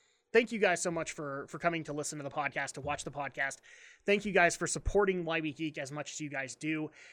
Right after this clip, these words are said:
And if people wanna reach out to us individually to talk about our opinions on the franchise, our favorite games, Stephen Romney, how do they do that with you?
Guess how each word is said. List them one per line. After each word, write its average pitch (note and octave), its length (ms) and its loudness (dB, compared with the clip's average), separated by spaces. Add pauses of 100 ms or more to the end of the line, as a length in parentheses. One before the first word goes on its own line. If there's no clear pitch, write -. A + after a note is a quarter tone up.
(120)
And E3+ 140 4
if D#3+ 140 -2
people C#4+ 260 -2
wanna A3+ 160 4
reach F3 320 0
out E3 180 6
to E3+ 160 0
us D#3 120 2
individually D3 580 -2
to C#3+ 100 -12
talk D#3+ 240 -2
about D3+ 200 0
our D#3+ 180 4
opinions D3+ 440 -4
on D3 100 -2
the D3 60 -4
franchise, C#3 560 -2
our D#3 220 2
favorite D3 360 -2
games, C3+ 360 -4 (280)
Stephen C4+ 360 2
Romney, D3+ 320 0
how A3 180 2
do A3 80 -4
they G3 100 0
do D#3+ 180 -2
that C3 160 -4
with - 140 -20
you? G#2 160 -8